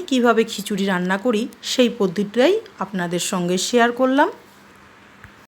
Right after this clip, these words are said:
রান্নার পদ্ধতি অনুযায়ী কিন্তু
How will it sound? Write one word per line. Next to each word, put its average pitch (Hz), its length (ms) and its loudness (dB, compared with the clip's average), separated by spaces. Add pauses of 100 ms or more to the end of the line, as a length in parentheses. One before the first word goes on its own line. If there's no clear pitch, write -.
(500)
রান্নার 247 540 4
পদ্ধতি 240 440 -2
অনুযায়ী 311 300 0
কিন্তু 254 340 -2